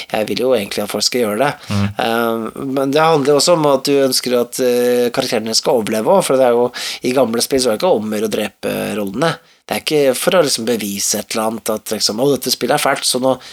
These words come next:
Speaker 1: dreper jeg karakteren din», liksom, eh, un-, unfair, da.
Speaker 2: Mm.
Speaker 1: Det er jo ikke det. Mm, så, men det å ha bakgrunnshistorie, og det å, å, å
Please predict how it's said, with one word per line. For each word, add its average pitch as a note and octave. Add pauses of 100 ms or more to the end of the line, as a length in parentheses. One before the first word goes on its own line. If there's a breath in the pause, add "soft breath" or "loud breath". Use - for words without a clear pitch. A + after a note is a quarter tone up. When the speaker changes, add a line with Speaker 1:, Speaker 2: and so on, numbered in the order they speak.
(160 loud breath)
Speaker 1:
dreper A#2
jeg B2 (160)
karakteren A2
din», A#2 (460 loud breath)
liksom, A2 (260)
eh, G2
un-, A2+
unfair, C#3+
da. A2+
Speaker 2:
Mm. A#2
Speaker 1:
Det G2+
er A#2
jo A2+
ikke C#3
det. D3 (640 loud breath)
Mm, B2+
så, C3
men D#3+
det C#3+
å D#3+
ha D3+
bakgrunnshistorie, B2+
og C3
det C3
å, B2+
å, B2
å -